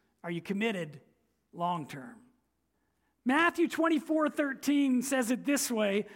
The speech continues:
"But the one who endures to the end will be saved." The word endurance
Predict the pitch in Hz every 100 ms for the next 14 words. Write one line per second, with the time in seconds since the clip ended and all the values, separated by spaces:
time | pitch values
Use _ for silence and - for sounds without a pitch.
0 | - 294 - 294 269 339 403 370 359 339
1 | 302 202 320 370 359 339 - 320 330 320
2 | 320 302 330 381 311 254 247 - - 220
3 | 262 254 254 196 208 226 226 202 - -
4 | 220 214 165 - - - _ _ _ _
5 | _ _ _ - 185 220 302 311 269 294
6 | 359 370 339 226 - - - -